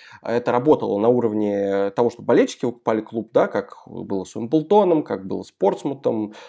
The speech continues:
с Вонси в какой-то момент, довольно давно, ещё до того, как он там впервые в Премьер-лигу вышел, тоже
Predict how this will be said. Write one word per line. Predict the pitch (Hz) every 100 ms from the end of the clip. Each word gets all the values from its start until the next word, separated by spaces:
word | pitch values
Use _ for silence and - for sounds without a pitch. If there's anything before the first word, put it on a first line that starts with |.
| -
с | - 127
Вонси | 180 185 156
в | -
какой-то | 131 131 123
момент, | 123 123 117 110 -
довольно | 113 113 107 101
давно, | 117 127 110 101 98 95
ещё | 98 107
до | 123
того, | - 95
как | - -
он |
там | 85 -
впервые | 110 104 98
в |
Премьер-лигу | - 104 110 107 101
вышел, | 107 - 98
тоже | 127 101 98 92